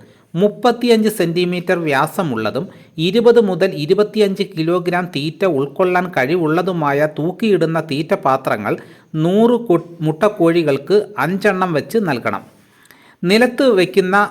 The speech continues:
നീളത്തിലുള്ളതാണെങ്കിൽ ഒരു കോഴിക്ക് പന്ത്രണ്ടര സെന്റിമീറ്റർ എന്ന തോതിൽ അനുവദിക്കണം. വെള്ളപാത്രത്തിൽ നിന്നും മൂന്ന് മീറ്ററെങ്കിലും അകലത്തിലായിരിക്കണം വെക്കേണ്ടത്.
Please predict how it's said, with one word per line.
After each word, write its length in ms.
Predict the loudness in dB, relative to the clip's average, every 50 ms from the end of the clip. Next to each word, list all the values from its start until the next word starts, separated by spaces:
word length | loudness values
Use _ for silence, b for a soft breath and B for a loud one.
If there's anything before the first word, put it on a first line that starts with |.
| -2 -4 -2
നീളത്തിലുള്ളതാണെങ്കിൽ 1120 | 0 2 2 2 2 2 -2 -2 0 2 2 2 2 2 4 2 2 2 0 0 -2 -2 -4 -2 0 2
ഒരു 100 | 2 2
കോഴിക്ക് 580 | 0 0 2 2 2 2 0 -2 -2 0 0 0 0 -4 -10 -6 -4
പന്ത്രണ്ടര 540 | -2 -2 0 0 0 0 2 2 2 2 0 0 -2
സെന്റിമീറ്റർ 640 | -2 -4 -2 0 0 -2 0 -2 -4 -4 -4 -4 -2 -2 -2
എന്ന 180 | -2 -2 -4 -4 -4
തോതിൽ 260 | -4 -4 -2 -2 -4 -4 -4 -4 -4
അനുവദിക്കണം. 540 | -4 -2 -4 -4 -4 -6 -8 -8 -10 -10 b b b b b b b b b b b b -2
വെള്ളപാത്രത്തിൽ 1040 | 0 2 2 4 2 2 0 2 2 2 2 2 2 2 0 2 2 2 2 2 2
നിന്നും 360 | 0 0 0 -2 -2 -4 -6 -6
മൂന്ന് 420 | -4 -2 2 2 2 4 2 2 2 2
മീറ്ററെങ്കിലും 680 | 0 -2 -2 0 2 2 4 2 2 0 0 -2 -2 -2 -2 -2
അകലത്തിലായിരിക്കണം 1000 | 0 0 0 0 2 2 2 2 4 2 2 2 0 -2 -2 -2 -4 -4 -2 -4
വെക്കേണ്ടത്. 520 | -4 -6 -4 -2 -4 -2 -2 -4 -6 -6